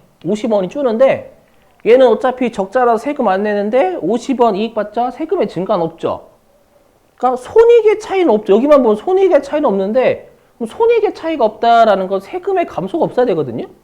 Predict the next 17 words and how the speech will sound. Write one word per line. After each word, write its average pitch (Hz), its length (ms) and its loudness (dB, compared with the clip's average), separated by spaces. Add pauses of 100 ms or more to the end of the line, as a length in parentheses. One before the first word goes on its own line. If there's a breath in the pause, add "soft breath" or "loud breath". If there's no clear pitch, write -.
(580)
근데 233 200 -6
갑자기 247 360 -2
얘는 240 200 2
세금이 330 640 0
줄고 262 400 0
얘는 165 180 -2
세금의 285 360 -4
증가가 180 280 -8
없어요. 110 400 -10 (1080)
맞죠? 220 220 -10
어, 107 300 -6
손익의 311 560 2
차이는 240 260 -2
없지만 180 320 -4
이렇게 185 240 -6
세금의 269 400 -8
감소가 170 400 -6